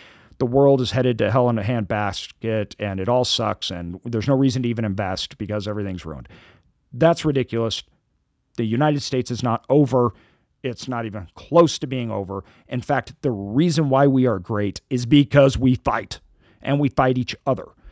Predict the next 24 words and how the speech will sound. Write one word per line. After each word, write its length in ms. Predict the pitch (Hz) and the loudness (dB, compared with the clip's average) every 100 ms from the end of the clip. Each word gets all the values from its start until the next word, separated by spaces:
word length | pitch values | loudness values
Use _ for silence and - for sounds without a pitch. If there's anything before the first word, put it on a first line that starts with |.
| - _ | -20 _
And 440 | 143 131 123 113 127 | -4 -2 -2 -2 -4
we 220 | 127 135 127 | -2 -2 0
do 160 | 135 | 0
not 320 | 120 135 131 - _ | 2 2 0 -6 _
have 340 | - - 160 - | -2 0 0 -2
to 140 | 175 | -2
toe 500 | - - 147 143 131 - _ | 0 2 4 4 2 -4 _
and 160 | 135 110 | -4 0
follow 260 | 120 123 | 0 2
the 100 | 110 | 0
line. 300 | 110 101 76 - | -2 -6 -8 -8
I'm 160 | 117 | -8
so 560 | 101 - - - 139 190 | -6 -8 -10 -6 0 2
against 400 | 170 147 117 - | 2 -2 -4 -10
anyone 400 | 151 175 160 139 | -6 -2 0 -2
saying 420 | 123 - 131 131 - - - _ | -4 -2 0 -2 -4 -12 -20 _
what 280 | 135 127 - | -2 -2 0
we 120 | 123 | -2
should 240 | - 95 | -2 -8
say, 420 | - 151 160 156 139 120 | -4 0 2 0 -4 -8
believe, 540 | 113 131 143 139 117 | -4 2 4 4 0
or 80 | 120 | -6
follow, 360 | - 143 135 120 | 2 4 4 2
because 340 | 127 135 | -2 -4